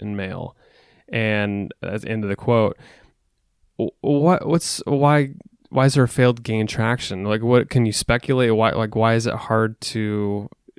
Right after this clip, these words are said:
to hire diverse talent? Is it just because of some, some ways that y-,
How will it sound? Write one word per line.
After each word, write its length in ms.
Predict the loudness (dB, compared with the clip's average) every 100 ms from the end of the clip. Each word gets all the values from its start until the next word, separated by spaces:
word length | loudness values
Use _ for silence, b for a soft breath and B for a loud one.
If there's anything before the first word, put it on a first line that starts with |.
| -16
to 140 | -4 -4
hire 340 | -2 -2 -2
diverse 300 | -4 -4 -6
talent? 340 | -4 -4 -4 -4
Is 140 | -6
it 20 |
just 180 | -8 -8
because 220 | -6 -6
of 160 | -8 -10
some, 400 | -8 -6 -6 -8 b b b b _ -20 -20 _ -16
some 500 | -6 -4 -4 -8 -12 -8
ways 460 | -4 -2 -2 -2
that 320 | -2 -2 -4 -8
y-, 140 | -14